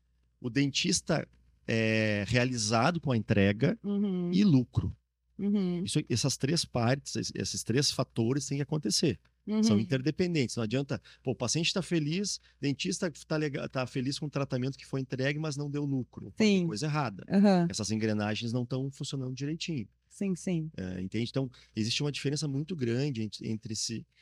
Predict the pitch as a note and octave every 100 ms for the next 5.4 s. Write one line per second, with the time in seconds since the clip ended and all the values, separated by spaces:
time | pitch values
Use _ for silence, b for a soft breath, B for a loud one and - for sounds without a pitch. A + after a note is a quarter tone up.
0 | _ A2 G#2+ - G#2 G2 G#2+ A#2 A#2 A2+
1 | A#2 G2+ F#2+ F2+ - G2+ G#2+ G2 F#2+ -
2 | A#2+ A2+ G#2 - - C#3+ E3 C3+ A2 G#2+
3 | G2+ G2+ G2 G2+ - G#2+ A#2+ F#3 C#3+ G#2
4 | G#2 G2 G#2+ - G2 - b b b -
5 | - - G2+ F#2+